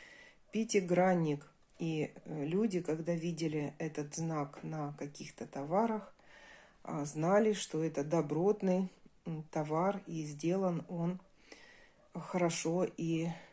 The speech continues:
качественно, добросовестно. Не то, что делают сейчас.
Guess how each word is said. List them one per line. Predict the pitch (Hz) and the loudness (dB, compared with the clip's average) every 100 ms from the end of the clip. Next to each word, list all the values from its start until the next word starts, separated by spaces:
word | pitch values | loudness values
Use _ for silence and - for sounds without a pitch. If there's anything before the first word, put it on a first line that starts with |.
| - - | -20 -2
качественно, | 165 175 - 147 - 151 147 143 | 2 4 2 -4 -4 -6 -6 -8
добросовестно. | 151 160 156 170 - 190 180 151 - - 147 - | -6 -2 0 0 2 2 0 0 -4 -6 -10 -8
Не | 165 156 | -6 -6
то, | 165 220 | 0 0
что | 226 190 | 2 -2
делают | 180 151 160 165 160 165 - | -2 0 0 0 -4 -8 -10
сейчас. | - 165 - 151 143 - | -6 -6 -4 -6 -6 -10